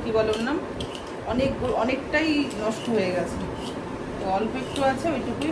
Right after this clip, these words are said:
হয়ে যাবে। আমার ছেলে তো খুব একটা খায় না, খাবো আমরা দুজন, অসুবিধা কিছুই নেই। এখন করবো হচ্ছে পালং শাক, ভালো লাগছে না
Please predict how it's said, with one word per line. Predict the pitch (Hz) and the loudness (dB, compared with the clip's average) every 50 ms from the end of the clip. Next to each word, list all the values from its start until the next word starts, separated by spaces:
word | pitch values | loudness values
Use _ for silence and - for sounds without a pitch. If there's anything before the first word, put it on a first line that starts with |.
| - | 2
হয়ে | 262 240 233 233 | 4 4 4 6
যাবে। | 247 254 269 285 | 6 4 2 2
আমার | 269 262 247 - | 2 0 0 -2
ছেলে | - 254 226 214 233 233 233 247 | 0 2 2 2 2 0 0 0
তো | 269 269 - - | 0 -2 -2 -2
খুব | 269 247 220 | -2 0 2
একটা | 220 226 220 - 269 254 - - | 2 2 2 0 -4 -2 0 2
খায় | 240 214 220 226 | 2 4 4 4
না, | 269 330 403 403 - - - - - - - - - - | 2 2 0 -2 -4 -6 -6 -6 -6 -6 -6 -6 -2 0
খাবো | 208 190 185 220 | 2 4 4 4
আমরা | 220 226 233 240 220 | 4 4 2 2 2
দুজন, | 214 214 208 254 311 381 427 | 0 0 0 0 0 0 0
অসুবিধা | 311 277 269 - 220 202 202 208 - | -2 -2 -2 -2 -2 -2 -2 0 -2
কিছুই | - 233 226 - - 277 285 277 | -2 -2 -4 -4 -2 0 0 2
নেই। | 285 349 466 - - - - - - - - - - - - - - - | 2 0 0 -2 -4 -6 -6 -6 -6 -6 -6 -6 -6 -6 -6 -6 -4 -4
এখন | 196 196 - 269 285 359 427 381 - - - - - - - - - - - - - - - - - - - - - - - | -4 -4 -2 0 0 0 0 0 -2 -4 -6 -6 -6 -6 -6 -6 -6 -6 -6 -6 -6 -6 -8 -8 -6 -6 -6 -6 -6 -4 -2
করবো | 190 202 214 214 214 233 | 0 2 4 4 4 4
হচ্ছে | 226 220 208 - - - - 294 - | 2 2 0 -2 -4 -4 -4 -2 0
পালং | 233 196 170 170 175 180 - - | 2 2 2 2 0 -2 -2 -4
শাক, | - - - - - - - - - - - - - - - - - - - - - - - - - - - - - 131 - - - - - - - - - - | -4 -4 -4 -4 -4 -6 -4 -4 -6 -6 -6 -6 -6 -6 -6 -4 -4 -4 -6 -6 -6 -6 -6 -6 -6 -4 -4 -4 -4 -4 -6 -4 -4 -2 0 0 0 0 0 0
ভালো | - - 233 254 | 2 2 4 4
লাগছে | 240 214 208 - - - - | 4 2 0 -2 -4 -6 -4
না | - | -6